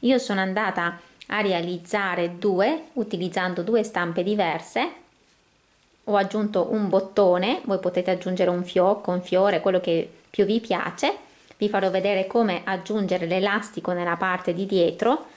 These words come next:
perché quando si realizzano le fasce per i capelli,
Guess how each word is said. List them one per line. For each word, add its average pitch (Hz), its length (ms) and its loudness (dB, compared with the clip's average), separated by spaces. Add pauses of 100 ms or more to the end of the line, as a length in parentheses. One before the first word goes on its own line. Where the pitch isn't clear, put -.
(240)
perché 208 360 2
quando 202 260 0
si 202 160 0
realizzano 185 500 2
le 180 120 -2
fasce 196 340 -4
per - 100 -6
i 208 60 -2
capelli, 185 580 -4